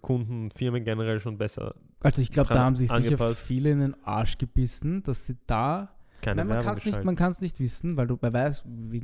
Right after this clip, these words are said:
Speaker 2: lang geht das, wie geht das und wie kommt Werbung überhaupt auf Social Media dann an.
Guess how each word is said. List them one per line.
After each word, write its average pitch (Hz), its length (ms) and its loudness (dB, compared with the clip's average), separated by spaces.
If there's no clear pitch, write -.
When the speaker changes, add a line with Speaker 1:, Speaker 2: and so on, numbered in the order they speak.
Speaker 2:
lang 113 200 -2
geht 147 200 -8
das, - 160 -8
wie 120 100 -6
geht 135 240 -6
das 143 180 -6
und 117 300 -4
wie 131 260 -6
kommt 120 320 0
Werbung 120 320 0
überhaupt 120 300 -2
auf 123 80 -8
Social 123 320 -4
Media 120 240 0
dann 113 100 2
an. 127 280 0